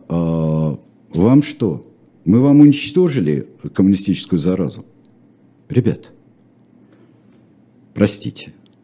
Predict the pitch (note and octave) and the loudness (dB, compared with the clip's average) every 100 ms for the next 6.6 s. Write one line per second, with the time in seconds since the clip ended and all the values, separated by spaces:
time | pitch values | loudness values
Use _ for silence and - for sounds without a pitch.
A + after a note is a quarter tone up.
0 | - C3+ D#3+ - - C#3 A#2 - F2 E2 | -8 -2 -2 -2 -2 -2 -2 -2 -2 0
1 | D#2+ D#2 D#2 D2+ D2 C#2 E2 D#2+ C#2+ A2 | -2 -2 -4 -4 -6 -2 -2 -2 0 2
2 | D3+ D3+ D3 D3 - C3+ C3 - G#3 - | 2 0 -2 -2 -2 -2 -2 -6 -8 -2
3 | E2+ E2+ D#2+ D#2+ D#2+ E2 D2+ F#2 A2 - | 0 2 0 0 -2 -2 -4 -4 -4 -4
4 | C3+ - C3+ D#2 F2+ G2 F2+ - - _ | -4 -2 -2 0 0 0 -2 -8 -20 _
5 | _ _ _ - G2 F#2+ G2+ A#2+ - - | _ _ _ -2 2 4 4 2 0 -12
6 | - G2 - - - - | -6 -6 -4 -6 -8 -20